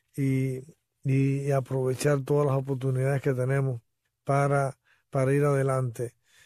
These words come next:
El, el, no es posible que, que, eh, desaprovechemos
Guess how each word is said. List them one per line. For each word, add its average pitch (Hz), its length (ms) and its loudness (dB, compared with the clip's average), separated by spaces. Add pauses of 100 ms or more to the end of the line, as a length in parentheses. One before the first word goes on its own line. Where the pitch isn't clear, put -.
(160)
El, 123 720 -2 (360)
el, 135 640 -2
no 139 240 2
es 143 80 2
posible 143 680 0
que, 131 340 -2 (560)
que, 127 560 0 (140)
eh, 139 280 0
desaprovechemos 131 1400 2